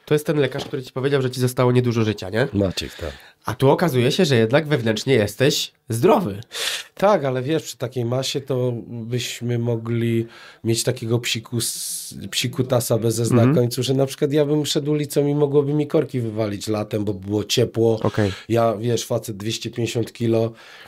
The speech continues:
Speaker 2: Mm, idę, jest ciepło, gorąco, okulary, wiesz,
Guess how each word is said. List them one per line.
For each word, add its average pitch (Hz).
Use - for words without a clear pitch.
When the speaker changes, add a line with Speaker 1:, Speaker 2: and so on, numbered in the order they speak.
Speaker 2:
Mm, 110
idę, 120
jest 113
ciepło, 117
gorąco, 117
okulary, 113
wiesz, 113